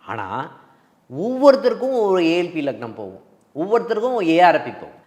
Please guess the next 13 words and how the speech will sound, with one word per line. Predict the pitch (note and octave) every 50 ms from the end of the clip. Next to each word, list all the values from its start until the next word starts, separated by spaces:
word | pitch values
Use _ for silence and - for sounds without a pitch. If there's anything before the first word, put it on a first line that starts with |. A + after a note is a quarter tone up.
| _
அதுக்கு | _ - - B3 C4 C4+
தகுந்த | B3+ C4+ B3 A#3 A3+
மாதிரி | G#3 A#3 B3 B3+ A3+ F3+
பெட்ரூம் | E3 F3+ F3+ F3+ B3+ C4+ C4
சம்பந்தப்பட்ட | G#3+ A#3 A3 G#3+ G#3+ G#3 G#3 E3+ G3 G3+ G3+
நிகழ்வுகள் | F3 F3 F3 F3 G3+ G3 F#3+ F#3+ F#3+ F3
சாதகமாக | - - E3 E3+ F3 F3+ F3+ E3+ E3+ E3+ E3 E3
இருக்கக்கூடிய | D#3 D3+ D#3 D3 D#3+ D#3 D3+
சூழ்நிலை, | C#3+ D3+ - E3+ F3 E3+ E3 C#3+ C3
அவங்க | - - C#3+ F3 F3+ E3+ D#3 E3+
பெட்ரூம் | E3 F3+ B3+ B3
எப்படி | G#3+ E3+ E3 E3+ G3+ G#3+ A3
இருக்கு, | G3+ E3+ D#3 - - D3 C#3+ C#3 C#3 C#3